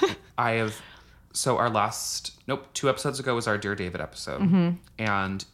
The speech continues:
Speaker 2: in that episode, we talked a lot about images surrounding that story.
Speaker 1: Mm-hmm.
Speaker 2: Um, by the way, more of the imi-, uh, pictures have come out and they're terrifying.
Speaker 1: Oh my
Speaker 2: Please
Speaker 1: God.
Speaker 2: go look at
Speaker 1: Yeah,
Speaker 2: them.
Speaker 1: please go look at the new Dear, Dear David pictures. I
Speaker 2: Ugh,
Speaker 1: forgot.
Speaker 2: they're fucking disgusting.
Speaker 1: Yeah.
Speaker 2: Um,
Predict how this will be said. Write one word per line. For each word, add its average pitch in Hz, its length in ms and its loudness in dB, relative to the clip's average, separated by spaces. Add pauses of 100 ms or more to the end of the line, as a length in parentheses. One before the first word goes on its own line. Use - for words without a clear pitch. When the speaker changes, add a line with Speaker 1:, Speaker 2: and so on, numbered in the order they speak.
(200)
Speaker 2:
in 107 320 -2
that 110 200 0
episode, 101 340 -6
we 95 100 -8
talked - 420 -8
a - 60 -6
lot 95 380 -4
about 90 340 -2 (640)
images 143 400 4
surrounding 117 640 0
that 120 360 0
story. 156 420 -2
Speaker 1:
Mm-hmm. 196 240 6
Speaker 2:
Um, 101 460 0 (320)
by 90 160 0
the 90 80 -2
way, 87 240 -2
more 87 220 -2
of 87 80 -6
the 98 80 -6
imi-, 95 340 -6
uh, 95 160 -6
pictures - 500 -6
have - 140 -8
come 87 160 -4
out 170 200 0
and 101 120 -4
they're 87 80 -4
terrifying. 123 420 -2
Speaker 1:
Oh 220 100 6
my 185 120 4
Speaker 2:
Please - 60 0
Speaker 1:
God. 147 80 2
Speaker 2:
go 92 40 2
look 175 160 0
at - 60 -2
Speaker 1:
Yeah, 220 60 2
Speaker 2:
them. 247 100 4
Speaker 1:
please 220 240 0
go 208 100 0
look 208 160 0
at - 80 -8
the 196 80 2
new 202 160 4
Dear, 196 200 0
Dear 185 220 -2
David 196 320 -2
pictures. - 300 -2
I 247 60 6
Speaker 2:
Ugh, 226 80 6
Speaker 1:
forgot. 180 420 0
Speaker 2:
they're - 240 -2
fucking 104 160 -4
disgusting. 101 560 -6
Speaker 1:
Yeah. 151 240 -2 (720)
Speaker 2:
Um, 107 320 4